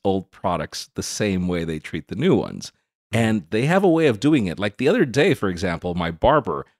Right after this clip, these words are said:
pulled out his iPhone seven Plus. Bear in mind,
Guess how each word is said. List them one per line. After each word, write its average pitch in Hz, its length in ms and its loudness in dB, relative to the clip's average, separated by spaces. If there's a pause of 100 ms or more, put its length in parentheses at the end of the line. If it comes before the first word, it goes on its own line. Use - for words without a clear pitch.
(160)
pulled 117 300 -2
out 143 200 4
his 85 300 -4
iPhone 143 640 2
seven 151 600 -2
Plus. - 640 -4 (560)
Bear 98 220 0
in 135 80 -2
mind, 147 380 -2